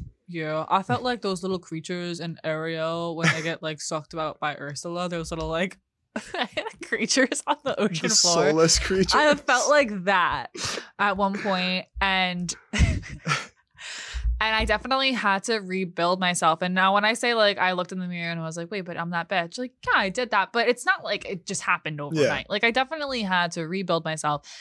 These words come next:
Speaker 1: And I could have people telling me all the time, like, "Sid, you're so great. Sid, blah, blah, blah, blah. You're
Speaker 2: But
Speaker 1: amazing.
Speaker 2: you,
Speaker 1: We love you."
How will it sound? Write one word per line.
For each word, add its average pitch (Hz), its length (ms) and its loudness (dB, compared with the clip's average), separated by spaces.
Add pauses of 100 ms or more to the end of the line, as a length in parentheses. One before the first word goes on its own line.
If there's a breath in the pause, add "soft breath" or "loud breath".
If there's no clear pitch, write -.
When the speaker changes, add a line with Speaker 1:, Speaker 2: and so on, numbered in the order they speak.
(100)
Speaker 1:
And 214 100 2
I 240 100 2
could 285 120 -2
have 339 220 2
people 185 260 -6
telling 165 320 0
me 160 120 -8
all 151 180 -4
the 143 80 -8
time, 156 280 -2
like, 147 200 -10
"Sid, 202 180 -2
you're 170 140 -2
so 185 180 -4
great. 160 320 -8
Sid, 165 160 -8
blah, 165 160 -6
blah, 165 180 -6
blah, 165 140 -2
blah. 165 240 0 (340 loud breath)
You're 196 240 4
Speaker 2:
But 190 100 4
Speaker 1:
amazing. 139 280 4
Speaker 2:
you, 165 100 10
Speaker 1:
We 190 160 8
love 185 220 4
you." 147 140 -4